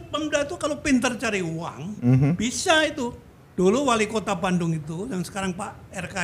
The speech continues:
Speaker 1: itu, yang pernah jadi gubernur Jawa Barat, waktu jadi wali kota turun door to door. Toko-toko, restoran Padang, semua itu didatangi. Dikasih nomor pajak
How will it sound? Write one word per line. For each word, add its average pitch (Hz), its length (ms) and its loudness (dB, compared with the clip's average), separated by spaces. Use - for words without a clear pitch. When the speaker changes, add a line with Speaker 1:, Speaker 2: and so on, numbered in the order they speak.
Speaker 1:
itu, 180 300 -8
yang 196 100 -6
pernah 185 220 -6
jadi 185 160 -12
gubernur 190 320 -12
Jawa 196 260 6
Barat, 190 440 0
waktu 190 200 -8
jadi 175 220 -6
wali 196 240 -2
kota 226 260 -2
turun 294 460 2
door 233 200 8
to 269 140 0
door. 185 280 2
Toko-toko, 233 920 4
restoran 226 560 0
Padang, 220 480 0
semua 247 640 4
itu 226 160 -4
didatangi. 208 640 0
Dikasih 202 800 0
nomor 202 320 4
pajak 247 560 0